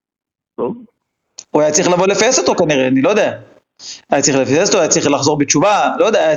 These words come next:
Speaker 2: היה, הוא, היה, יש דרכים להתיר את הנידוי, כן? זה לא שאם הוא עשה לו פעם אחת, אז זהו. כנראה שאותו אחד לא עשה שום דבר, לא חזר בתשובה, לא תיקן את דרכיו, לא בא ל-, להסביר, לא יודע.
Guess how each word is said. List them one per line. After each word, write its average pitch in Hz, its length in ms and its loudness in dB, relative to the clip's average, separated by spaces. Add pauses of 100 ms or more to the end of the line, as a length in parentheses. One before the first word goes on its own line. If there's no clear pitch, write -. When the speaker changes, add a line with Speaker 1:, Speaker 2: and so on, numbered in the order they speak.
Speaker 2:
היה, 160 220 0
הוא, 156 140 0 (460)
היה, 175 260 0
יש 190 220 0
דרכים 277 340 0
להתיר 202 260 0
את 190 60 0
הנידוי, 165 480 0
כן? 170 160 0
זה 147 120 2
לא 196 440 0
שאם 170 300 0
הוא 175 100 0
עשה 170 160 0
לו 165 120 -2
פעם 165 180 0
אחת, 156 220 0
אז 151 80 0
זהו. 139 240 0 (580)
כנראה 160 320 0
שאותו 190 400 0
אחד 214 260 0
לא 175 140 2
עשה 175 180 0
שום 175 140 0
דבר, 147 340 0
לא 156 320 0
חזר 160 200 2
בתשובה, 156 400 0
לא 147 160 0
תיקן 160 260 -2
את 156 60 -2
דרכיו, 147 460 0
לא 151 140 2
בא 147 260 0
ל-, 151 220 2
להסביר, 147 360 0
לא 160 100 2
יודע. 180 200 0